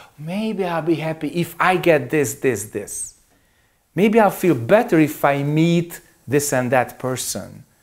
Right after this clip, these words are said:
I can say I was with him or her and I met, we shook hands and said, "Hello."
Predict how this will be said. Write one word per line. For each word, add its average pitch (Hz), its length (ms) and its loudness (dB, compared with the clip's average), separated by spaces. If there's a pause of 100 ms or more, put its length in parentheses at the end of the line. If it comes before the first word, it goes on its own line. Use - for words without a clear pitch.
(180)
I - 40 -20
can - 160 -10
say 175 260 -2
I 101 140 -4
was 107 260 -8
with 101 200 -14
him 117 340 -8
or 95 140 -14
her 135 340 0
and 107 100 -2
I 104 80 -6
met, 135 400 -4 (220)
we 92 80 -10
shook - 340 -4
hands 147 300 0
and 110 80 -6
said, 120 200 -8 (480)
"Hello." 107 920 -12